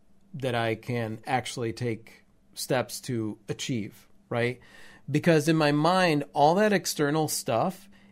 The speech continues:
is a side effect of the internal goal. Like,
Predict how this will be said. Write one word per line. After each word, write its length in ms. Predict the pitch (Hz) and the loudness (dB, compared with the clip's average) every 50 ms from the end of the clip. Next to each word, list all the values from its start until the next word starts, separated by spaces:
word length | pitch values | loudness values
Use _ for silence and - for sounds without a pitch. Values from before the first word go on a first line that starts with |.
| - - - | -20 -8 -4
is 180 | 160 151 131 | -2 -2 -2
a 80 | 131 120 | -2 -4
side 480 | - - - - 175 170 185 208 196 175 | -4 -4 -2 2 4 6 6 6 4 2
effect 680 | 147 - - 123 104 98 104 104 _ - - - - - _ - - - - - - - - - | 0 -2 -4 -6 -6 -6 -8 -10 _ -18 -20 -20 -20 -20 _ -20 -20 -20 -20 -20 -20 -12 -6 -4
of 140 | 139 123 | -4 -2
the 160 | 120 127 131 139 | -2 -2 -2 -2
internal 420 | 127 120 - 151 139 127 120 110 | -4 -4 -4 -4 -4 -2 -2 -2
goal. 400 | 107 107 110 98 98 92 - - _ _ _ _ _ _ _ - - - - _ - | -2 -2 -4 -4 -4 -8 -14 -20 _ _ _ _ _ _ _ -20 -20 -20 -20 _ -4
Like, 300 | 143 120 117 113 - | 0 0 0 0 -4